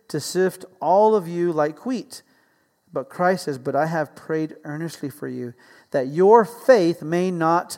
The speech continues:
fail. And you, once you have returned, strengthen your brothers." So I pray that you don't fail. Now you come back and you build up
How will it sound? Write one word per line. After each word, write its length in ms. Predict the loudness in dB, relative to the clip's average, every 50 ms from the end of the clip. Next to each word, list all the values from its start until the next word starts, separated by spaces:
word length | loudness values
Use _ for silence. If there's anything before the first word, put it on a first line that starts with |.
| _ _ _ _
fail. 680 | -20 -18 -14 -6 -2 0 2 4 4 4 2 0 -2 -8 -20 -20 _ _ _ _ _ _ _ _ _ _ _ _ _ _ _ _ _ _ _ _ _ _ _ _ -12
And 260 | -10 -8 -8 -8 -8
you, 520 | -6 -2 -2 0 0 0 0 -2 -4 -8 -12 _ _ _ _ _ _ _ _
once 480 | -8 -4 -4 -4 -4 -6 -10 -18 -20 -20 _ _ _ _ _ _
you 140 | -12 -8 -6
have 160 | -4 -4 -4
returned, 480 | -6 -8 -12 -8 -8 -6 -6 -6 -6 -8
strengthen 480 | -12 -16 -12 -10 -10 -10 -10 -12 -12 -10
your 100 | -10 -8
brothers." 500 | -8 -6 -6 -6 -6 -8 -8 -10 -14 _ _ _ _ _ _
So 120 | -8 -4
I 80 | -4 -4
pray 320 | -4 -4 -4 -2 0 0
that 140 | 0 -2 -4
you 140 | -4 -4 -4
don't 220 | -4 -4 -6 -8
fail. 400 | -8 -6 -4 -4 -2 -4 -4 -6 -10 -20 _ _ -14
Now 100 | -12 -12
you 200 | -10 -10 -12 -12
come 260 | -10 -10 -10 -10 -8
back 260 | -6 -6 -6 -6 -8
and 100 | -12 -12
you 60 | -12
build 380 | -12 -8 -4 -4 -4 -4 -2 -2
up 460 | -2 -2 -4 -6 -16 -20 _ _ _